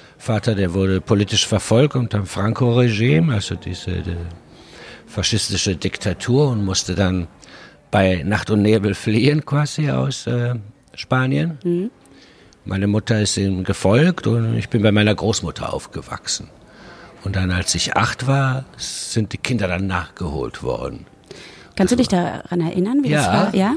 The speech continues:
Speaker 1: das war, habe ich zum ersten Mal Schnee gesehen. <laughs> Ja, wirklich.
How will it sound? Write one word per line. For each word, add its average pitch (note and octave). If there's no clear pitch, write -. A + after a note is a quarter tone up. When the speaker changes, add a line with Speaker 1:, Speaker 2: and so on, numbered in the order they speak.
Speaker 1:
das -
war, A2
habe F#3+
ich F#3+
zum G#2+
ersten A2+
Mal G#2+
Schnee D#3+
gesehen. D#3+
<laughs> -
Ja, D#3+
wirklich. D#3+